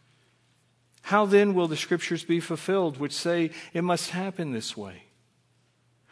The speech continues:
Remember at the Last Supper, Jesus held up a cup and he said, "This is the cup of my blood."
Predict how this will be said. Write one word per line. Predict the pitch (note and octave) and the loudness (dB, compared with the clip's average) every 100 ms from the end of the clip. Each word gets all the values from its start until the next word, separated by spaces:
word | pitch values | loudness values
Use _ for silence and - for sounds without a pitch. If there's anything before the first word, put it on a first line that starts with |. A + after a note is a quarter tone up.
| - | 2
Remember | F#3+ G#3 A#3 A3 | 6 6 8 6
at | G#3 | 6
the | G3 | 6
Last | F3+ F#3+ F#3+ - | 6 6 4 4
Supper, | G3 F#3+ D#3+ | 2 4 0
Jesus | D3 G3+ F3+ - | 0 -2 -2 0
held | F#3 F3 | 2 4
up | E3+ | 2
a | D3+ | 0
cup | C#3 - F3 E3 | -4 -4 -2 -2
and | D#3 | -4
he | D#3 | -4
said, | C#3+ D3+ | -4 0
"This | D3 G3+ | 2 2
is | G#3+ F3+ | 0 -4
the | F3+ | -4
cup | - E3 E3 | 0 -2 0
of | D3 | -6
my | C#3+ C#3 | -6 -6
blood." | B2 - C3 C3+ C#3 A#2 | -6 -8 -6 -4 -4 -6